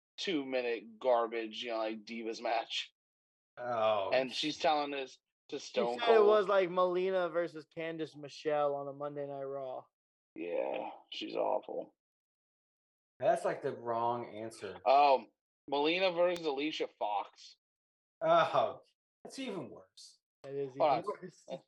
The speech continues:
Speaker 1: The specific question from Stone Cold is, is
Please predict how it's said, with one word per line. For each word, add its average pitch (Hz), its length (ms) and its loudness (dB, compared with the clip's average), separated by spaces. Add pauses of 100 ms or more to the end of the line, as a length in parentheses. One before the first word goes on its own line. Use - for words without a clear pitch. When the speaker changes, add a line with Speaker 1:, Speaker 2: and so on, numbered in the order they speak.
(680)
Speaker 1:
The 147 500 4
specific 170 460 0
question 147 560 2
from 123 160 -12
Stone 120 260 0
Cold 120 220 2
is, 110 280 -2 (360)
is 110 360 2